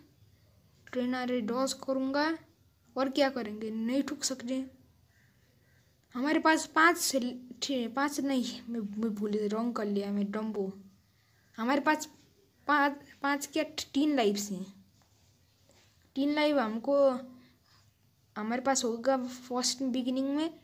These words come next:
और फिर जब हम लोग एक पावर लेंगे तो दो लाइफ्स होंगे, then एक दिन मैं चैलेंज फेल कर रहा हूँ, कर जाऊँगा,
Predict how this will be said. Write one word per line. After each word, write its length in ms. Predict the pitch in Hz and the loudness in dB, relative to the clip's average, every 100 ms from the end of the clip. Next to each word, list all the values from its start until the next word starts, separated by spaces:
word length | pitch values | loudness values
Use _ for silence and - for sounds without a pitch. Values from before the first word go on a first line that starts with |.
| - _ | -20 _
और 140 | 240 254 | -2 -2
फिर 440 | - 285 269 277 - - _ _ - | 0 0 0 -6 -14 -20 _ _ 0
जब 180 | 285 277 | 2 2
हम 160 | 254 | 0
लोग 160 | 262 269 | 2 0
एक 160 | 262 | 0
पावर 400 | 262 269 277 262 | 2 6 6 4
लेंगे 320 | 254 254 269 285 | 0 -2 -2 0
तो 280 | 285 277 254 - - _ - | 2 0 0 -8 -20 _ -2
दो 120 | 247 | 6
लाइफ्स 340 | 262 254 262 | 6 6 2
होंगे, 240 | 247 262 294 | -2 -2 -2
then 160 | 254 | -2
एक 280 | 240 254 247 | 0 0 0
दिन 160 | 240 240 | -2 -2
मैं 160 | 240 | -2
चैलेंज 400 | 233 233 233 240 | -2 -2 0 -2
फेल 260 | - 226 220 | -2 -4 -4
कर 180 | 208 202 | -2 -2
रहा 120 | 190 | 0
हूँ, 240 | 190 190 | -2 -4
कर 260 | 196 - 208 | -6 -6 -4
जाऊँगा, 360 | 202 190 190 | -2 -2 -4